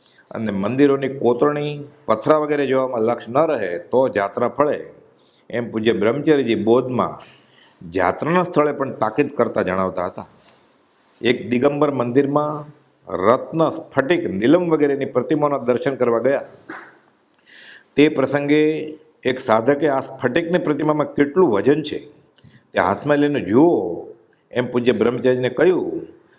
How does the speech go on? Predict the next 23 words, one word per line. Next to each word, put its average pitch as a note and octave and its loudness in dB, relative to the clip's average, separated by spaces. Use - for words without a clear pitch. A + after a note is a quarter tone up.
ત્યારે G#2+ -2
બ્રહ્મચારીજીએ B2 0
ધીરેથી C#3+ 4
પણ G#2+ -2
સ્પષ્ટ - -2
અને C#3 0
મક્કમપણે D3 -2
જવાબ B2 0
આપ્યો D2+ -6
કે - -2
આપણે A#2+ 0
ક્યાં F3 0
વજન C3+ 0
જોવું G#2 0
છે, - -8
સ્ફટિકની D#3+ 2
પ્રતિમા C#3 0
જોઈને G#2 0
કેવળ B2+ 4
જ્ઞાનનું D3+ -2
સ્વરૂપ B2 2
વિચારવાનું G2 -2
છે. A#2 -12